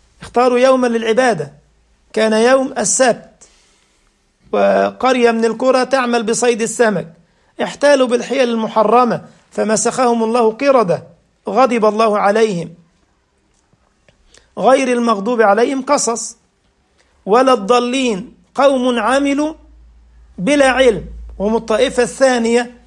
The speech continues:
من أهل الكتاب أتباع نبي الله عيسى عليه السلام، ممن انحرفوا عن إنجيله وعن معتقده السليم، فضلوا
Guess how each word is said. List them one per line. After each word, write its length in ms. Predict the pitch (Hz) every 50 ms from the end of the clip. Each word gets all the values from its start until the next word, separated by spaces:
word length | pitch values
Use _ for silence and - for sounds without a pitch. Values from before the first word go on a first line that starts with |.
| _ _ _ _ _ _ _ _ _ -
من 300 | 202 202 233 269 269 254
أهل 260 | - 277 254 214 208
الكتاب 560 | 220 214 220 220 214 - 240 233 214 190 190 -
أتباع 300 | - 214 190 185 247 247
نبي 300 | 233 226 226 220 247 233
الله 160 | 220 214 226 226
عيسى 380 | 220 214 220 226 220 220 226
عليه 200 | 220 214 220 226
السلام، 480 | 220 - - 233 226 247 262 277 277 269 269 - - _ _ _ -
ممن 380 | 226 254 262 247 233 226 220
انحرفوا 560 | 214 208 - - 262 254 240 226 226 - 226
عن 280 | 220 220 233 247 240 240 - - - - _ _ _ _ _ _ - -
إنجيله 800 | 202 202 196 170 233 254 254 233 214 226 208 208 233 233 240 247 - - _ _ -
وعن 320 | 202 185 196 202 226 233 226
معتقده 760 | 214 208 208 - 202 - 233 233 233 226 220 208 202 208 190
السليم، 420 | 190 190 - 190 175 170 175 - - _ _ _ _ _ _ _ _ _ _ _ _ _ _ _ -
فضلوا 580 | - 202 202 196 240 247 233 214 202 202 214